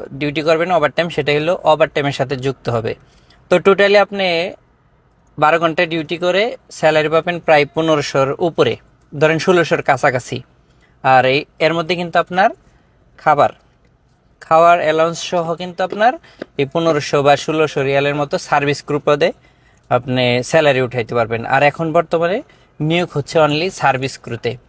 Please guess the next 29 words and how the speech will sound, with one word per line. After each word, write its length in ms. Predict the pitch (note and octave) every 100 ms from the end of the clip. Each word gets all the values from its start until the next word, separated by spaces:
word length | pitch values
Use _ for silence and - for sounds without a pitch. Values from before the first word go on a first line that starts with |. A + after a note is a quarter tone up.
| _ _ _ -
তো 100 | C#3
যারা 540 | D3+ D#3 F3 G#3 - - _ _ _ -
দুই 200 | C#3 D#3
হাজার 300 | D3+ D3+ E3+
পঁচিশে 760 | - - - F3 - D#3+ F3+ D#4 -
জানুয়ারির 580 | B2+ C#3+ D3 D#3 D3+ D3
মাসে 440 | C#3 B2 D3+ E3+ B3+ _ _ _ _ _ _
ইন্টারভিউ 480 | D#3+ D3 D3+ C#3 D#3+
দিবেন, 320 | D#3 E3 A3+ -
তো 100 | -
অবশ্যই 400 | D3 D3+ - F#3
আপনার 280 | F3 - D#3+
পছন্দের 580 | C#3+ D#3 - E3 E3 F#3 -
এজেন্সির 480 | D#3 C#3 D3 - D3+
সাথে 260 | D#3 C#3+
যোগাযোগ 440 | C#3 D3 D3 C#3 C3+
করবেন। 340 | - B2 D3 B3 - - _ _ _ _ _ _ _ _ _ _ _ -
ওই 160 | D#3
এজেন্সির 380 | C#3+ D#3 - E3
মাধ্যমে 380 | E3 D#3 E3 E3+
আপনি 400 | D#3 E3 G3 D#4+ - -
এই 120 | C3
সার্ভিস 440 | - C3+ C#3 -
ক্রু 140 | - D3
পদে 340 | D#3 D3 F3+
কুদু 320 | - D#3+ D#3
কোম্পানিতে 500 | D3+ C3+ B2+ B2 A#2
আসতে 280 | A#2 G#2+ -
পারবেন। 340 | A2 A2 A2+